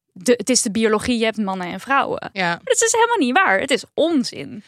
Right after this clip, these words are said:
Speaker 2: Maar het is ook, want, eh, ik vind één op de negentig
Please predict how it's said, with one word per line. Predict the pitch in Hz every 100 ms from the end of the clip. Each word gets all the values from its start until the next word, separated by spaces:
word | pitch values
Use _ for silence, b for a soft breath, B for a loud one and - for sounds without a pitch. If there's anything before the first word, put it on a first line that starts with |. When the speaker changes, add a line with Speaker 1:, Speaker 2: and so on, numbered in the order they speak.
| b
Speaker 2:
Maar | 254
het | 233
is | 285 320
ook, | 302 - -
want, | 240 254 240 -
eh, | - 226 226 226 220
ik | -
vind | - 254
één | - 330
op | 277
de | 220
negentig | 214 190 170 226 180 175 -